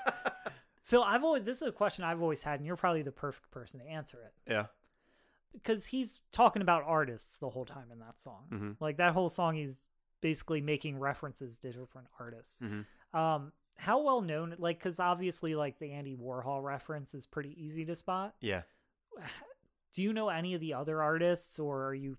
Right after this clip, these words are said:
Speaker 1: familiar with the other artists?
Speaker 2: Um,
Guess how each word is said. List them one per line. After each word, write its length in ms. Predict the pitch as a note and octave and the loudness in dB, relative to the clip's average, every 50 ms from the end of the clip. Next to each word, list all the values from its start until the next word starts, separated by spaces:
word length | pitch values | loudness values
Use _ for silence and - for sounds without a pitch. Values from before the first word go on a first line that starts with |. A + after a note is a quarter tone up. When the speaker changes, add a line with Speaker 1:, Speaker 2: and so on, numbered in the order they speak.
| - | -10
Speaker 1:
familiar 440 | - - D#3+ D3+ D3 D#3 E3 E3 D#3+ | -10 -8 -4 -2 0 2 2 2 2
with 160 | D#3+ E3 D#3 | 0 0 -2
the 120 | D3+ D#3 D#3 | 0 2 2
other 240 | D#3 D#3 D#3 D3+ D3+ | 2 2 2 2 2
artists? 800 | D3+ D#3 D#3 D#3+ D#3+ D#3 - - - - - - - - - C3+ | 2 2 2 2 0 -2 -2 -6 -8 -8 -8 -8 -8 -6 0 4
Speaker 2:
Um, 640 | C#3 D3 D3+ D3+ D#3 D#3 D#3+ D#3 D#3 D#3+ D#3+ D#3 | 6 6 6 6 6 4 2 0 -2 -4 -6 -8